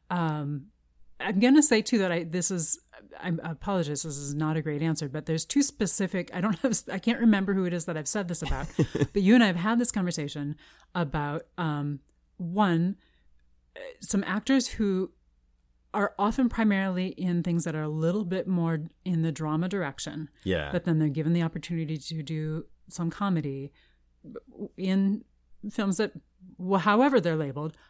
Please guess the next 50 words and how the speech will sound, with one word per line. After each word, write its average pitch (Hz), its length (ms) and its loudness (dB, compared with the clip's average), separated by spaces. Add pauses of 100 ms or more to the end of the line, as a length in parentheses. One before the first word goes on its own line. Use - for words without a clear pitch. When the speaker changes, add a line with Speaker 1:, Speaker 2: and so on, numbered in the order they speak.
(140)
Speaker 1:
and 202 200 10
they're 214 180 8
amazing 214 1040 6
at - 80 -2
Speaker 2:
Yeah. 196 120 4
Speaker 1:
comedy. 156 340 0
And 175 100 -4
you're 196 100 4
like, 233 160 4 (200)
"Do 196 100 10 (140)
more 466 320 12
of 247 80 4
that." 415 360 10
Like, 226 280 8
Speaker 2:
<laughs> - 200 0
Speaker 1:
I 262 120 8
don't 370 160 4
care - 160 2
if 311 80 2
it's 262 140 2
a 220 60 4
drama 220 340 6
and 180 120 4
you've 175 100 2
got 202 220 0
some 175 100 2
funny 202 260 2
lines, 208 320 4
but, 165 140 -8
like, 170 280 -4 (380)
let 214 220 2
this 226 180 4
person 196 380 0
show 170 640 2 (340)
their 175 160 2
skills. 147 640 2 (320)
Um, 175 260 0
and 180 160 2
similarly, 185 600 4
I 175 120 -4
feel 180 340 -2
that 175 160 -2
way. 170 140 0
There's 156 180 -2
a 175 60 -4
few 185 160 -6
people 180 340 -6
that, 160 280 -4 (160)
um, 151 540 -6 (580)
have, 147 300 -8